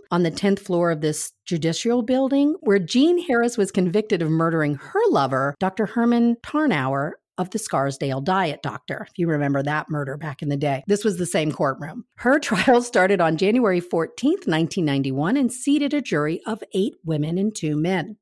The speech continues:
Now, from the start of this trial, there was a media frenzy around this case. Carolyn Warmis was dubbed the Fatal Attraction Killer, based upon the hit movie from nineteen eighty-seven starring Glenn Close and Michael Douglas.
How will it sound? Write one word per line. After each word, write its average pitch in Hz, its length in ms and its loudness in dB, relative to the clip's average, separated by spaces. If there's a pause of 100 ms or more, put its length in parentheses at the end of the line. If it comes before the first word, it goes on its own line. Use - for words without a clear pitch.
(140)
Now, 196 120 2
from 269 320 4
the 277 80 6
start 170 440 2
of 143 120 -4
this 139 180 -4
trial, 143 360 -4
there 180 180 2
was 170 200 2
a 175 40 4
media 170 540 4
frenzy 147 480 0
around 135 360 -2
this 139 180 -4
case. - 440 -4 (100)
Carolyn 349 380 2
Warmis 185 400 2
was 147 160 0
dubbed 160 440 0
the - 120 -10 (140)
Fatal 233 340 2
Attraction 170 720 -4
Killer, 170 520 -2
based 202 280 -2
upon 202 240 0
the 202 80 0
hit 254 300 -2
movie 214 300 2
from 185 200 -4
nineteen 185 380 0
eighty-seven 185 680 -4
starring 175 460 0
Glenn 165 300 0
Close 151 340 -4
and 175 100 0
Michael 143 280 -2
Douglas. 160 440 -4